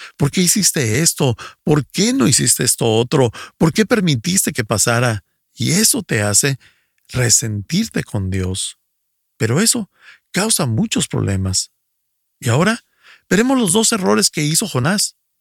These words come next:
Si tomas notas, te sugiero que los escribas para recordarlos y no hacerlos tú también.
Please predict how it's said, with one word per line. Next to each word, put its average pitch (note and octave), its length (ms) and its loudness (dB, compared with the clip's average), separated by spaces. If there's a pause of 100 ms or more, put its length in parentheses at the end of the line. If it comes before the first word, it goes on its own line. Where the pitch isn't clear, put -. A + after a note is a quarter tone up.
Si - 160 -6
tomas C#3 340 0
notas, A#2+ 380 0 (360)
te C3+ 120 0
sugiero D#3 600 0
que B2+ 120 0
los A#2 180 -2
escribas G3 560 -2 (320)
para A#2 220 0
recordarlos A2 960 -2
y A#2+ 80 -2
no A#2+ 120 -2
hacerlos C#3 460 -2
tú G#3+ 140 -2
también. A2 520 -2